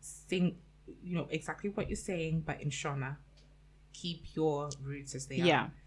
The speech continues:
Speaker 2: Yeah.
Speaker 1: And then as soon as he switched to singing in Shona, like, everyone in Africa knows who Oliver Mtukudzi is.
Speaker 2: Yeah.
Speaker 1: Even some Western people know exactly who he is singing
Speaker 2: Mm.
Speaker 1: in Shona.
Speaker 2: Mm-hmm.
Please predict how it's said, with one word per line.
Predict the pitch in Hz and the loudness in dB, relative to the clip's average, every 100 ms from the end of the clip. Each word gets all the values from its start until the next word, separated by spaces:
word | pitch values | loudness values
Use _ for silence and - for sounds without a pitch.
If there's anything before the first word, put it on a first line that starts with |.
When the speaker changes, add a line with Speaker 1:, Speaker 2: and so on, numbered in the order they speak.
| - | -10
Speaker 2:
Yeah. | 151 160 | 0 4
Speaker 1:
And | 170 | 4
then | 156 147 - | 4 0 0
as | 170 | -2
soon | - 240 247 | 0 4 8
as | 240 | 6
he | 220 | 4
switched | 220 - 220 - | -4 0 0 0
to | 196 | -2
singing | - 196 175 165 | 0 4 4 4
in | 160 | 2
Shona, | - 190 180 143 170 - - - - - | 2 2 4 2 0 -4 -16 -18 -10 0
like, | 196 196 185 - - - - - - - | 2 2 -2 -16 -20 -20 -20 -20 -10 -2
everyone | 233 233 240 240 | 0 2 4 6
in | 233 | 6
Africa | 226 226 226 214 | 4 0 2 6
knows | 214 208 196 | 6 6 4
who | 214 - | 2 4
Oliver | 202 185 | 2 4
Mtukudzi | 185 - 170 160 - 151 139 143 | 2 2 -2 -8 -8 -6 -4 0
is. | |
Speaker 2:
Yeah. | 170 147 156 - | 2 2 0 -4
Speaker 1:
Even | - 220 240 220 | 2 8 8 8
some | - 220 233 220 | 6 4 8 8
Western | 208 196 185 | 6 4 -2
people | 185 180 185 | -4 0 4
know | 185 175 | 4 4
exactly | 170 175 175 170 | 2 0 -2 -2
who | |
he | 175 160 | -2 -2
is | 156 - - | -4 -10 -6
singing | - 247 214 | 6 10 10
Speaker 2:
Mm. | 170 | 10
Speaker 1:
in | 208 | 6
Shona. | - 220 226 190 147 - | 6 4 6 6 2 0
Speaker 2:
Mm-hmm. | 170 | 0